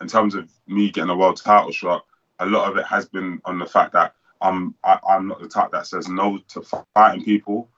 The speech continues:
So when I boxed for the British title, it was early in my career against someone who was quite seasoned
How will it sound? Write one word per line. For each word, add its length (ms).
So 480
when 160
I 100
boxed 240
for 80
the 140
British 280
title, 540
it 140
was 260
early 280
in 60
my 100
career 420
against 300
someone 260
who 60
was 100
quite 260
seasoned 580